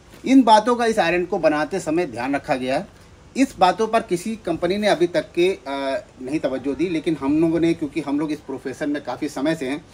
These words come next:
और इस, इन आरे तरह के आयरनों को, अ, market पे लाने का हमारा बहुत बड़ा rule रहा है। लोगों तक हम लोग पहुंचाया इसको online के जरिए, Amazon के through, Flipkart के through।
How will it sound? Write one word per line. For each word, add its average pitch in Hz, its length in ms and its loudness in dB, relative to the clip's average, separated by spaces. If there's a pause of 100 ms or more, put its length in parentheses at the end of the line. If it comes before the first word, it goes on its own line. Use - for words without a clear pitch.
(300)
और 180 120 2
इस, 220 220 -4 (100)
इन 190 140 0
आरे 175 200 0
तरह 185 200 -2
के 185 120 -2
आयरनों 160 360 2
को, 180 360 -2 (420)
अ, 139 220 2
market 139 420 0
पे 180 80 0
लाने 143 340 0
का 156 220 0
हमारा 139 360 -2
बहुत 131 180 -6
बड़ा 135 140 -2
rule 139 220 -2
रहा 110 220 -2
है। - 200 -12 (420)
लोगों 135 260 -2 (120)
तक 139 180 -4
हम 120 140 -10
लोग 131 180 -10
पहुंचाया 127 480 -2
इसको 127 440 -8 (320)
online 131 400 0
के 127 300 -4
जरिए, 127 360 -6
Amazon 120 500 -2
के 127 80 -6
through, 131 300 -4 (420)
Flipkart 143 400 4
के 135 80 -4
through। 95 220 -14